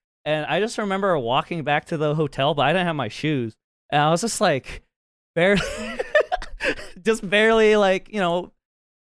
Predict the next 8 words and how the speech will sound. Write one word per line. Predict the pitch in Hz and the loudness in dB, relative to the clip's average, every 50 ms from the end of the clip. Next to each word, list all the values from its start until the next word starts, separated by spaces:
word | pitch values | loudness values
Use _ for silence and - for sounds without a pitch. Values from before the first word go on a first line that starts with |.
| _ _ _ _ | _ _ _ _
legible. | - 143 175 196 139 170 160 - - | -2 0 2 2 2 0 -2 0 2
Like, | 190 196 196 175 | 2 4 4 4
I | 208 | 2
could | 220 - 214 165 127 | 2 0 -4 -4 0
barely | - 165 185 190 185 180 175 156 | 2 2 4 4 4 2 2 0
do | - 165 175 170 | 0 0 0 0
anything, | 143 131 123 120 113 - 123 117 113 | 0 -2 -4 -6 -8 -8 -8 -8 -6
but, | 110 117 113 110 | -6 -6 -6 -6